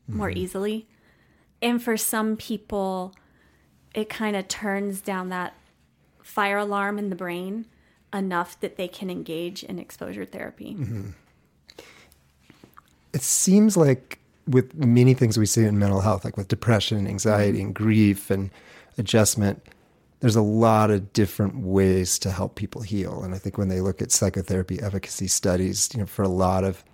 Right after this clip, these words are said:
Speaker 2: kinds of things that people would come see a therapist for, the, the modality doesn't seem to matter nearly as much as the trust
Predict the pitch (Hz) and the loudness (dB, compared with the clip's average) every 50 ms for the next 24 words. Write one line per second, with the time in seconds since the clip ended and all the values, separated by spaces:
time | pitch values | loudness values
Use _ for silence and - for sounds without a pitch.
0 | _ _ _ _ _ _ - - - - 120 110 107 101 104 107 95 - - - | _ _ _ _ _ _ -16 -12 -6 -4 -2 0 0 0 0 -2 -4 -4 -2 0
1 | 107 104 101 95 90 101 98 - - - - 101 - - 95 92 95 95 - - | 0 2 0 0 -2 -4 -6 -6 -6 -4 -4 -4 -2 0 0 0 0 -2 -4 -4
2 | 117 110 98 92 - - 104 95 95 95 - 107 98 95 95 95 - 98 - - | -4 -2 -2 -2 -2 -2 -2 -2 -4 -2 -2 0 2 2 2 0 -2 -4 -4 -6
3 | - - - 101 95 92 92 92 90 - _ _ _ _ _ _ _ _ _ _ | -6 -6 -2 0 0 2 0 0 -2 -6 _ _ _ _ _ _ _ _ _ _
4 | - 117 104 101 107 101 101 98 98 98 98 104 - - - _ _ _ _ _ | -12 -10 -8 -4 -4 -2 -2 0 0 0 -2 -4 -6 -10 -14 _ _ _ _ _
5 | _ _ _ _ _ - 123 - 107 101 101 101 98 98 - 98 98 101 104 110 | _ _ _ _ _ -8 -4 -2 -2 0 0 0 0 0 0 0 2 2 2 2
6 | 120 123 123 123 123 123 123 117 - - 107 104 117 113 101 - - 123 113 104 | 4 4 4 4 4 2 2 0 -2 -2 -2 0 0 0 0 0 0 0 2 2
7 | 104 98 98 98 101 98 98 98 98 98 98 98 98 95 95 92 90 92 101 98 | 2 2 2 2 2 2 2 2 2 2 2 2 2 2 0 0 -2 -2 -2 -2
8 | 92 92 90 90 - - - - - _ - 104 101 98 - - - - - - | -2 -2 -2 -4 -4 -6 -8 -8 -10 _ -10 -10 -8 -8 -8 -8 -8 -10 -10 -8
9 | - - - 113 98 92 - - - - - | -6 -2 0 2 2 2 2 0 0 -2 -4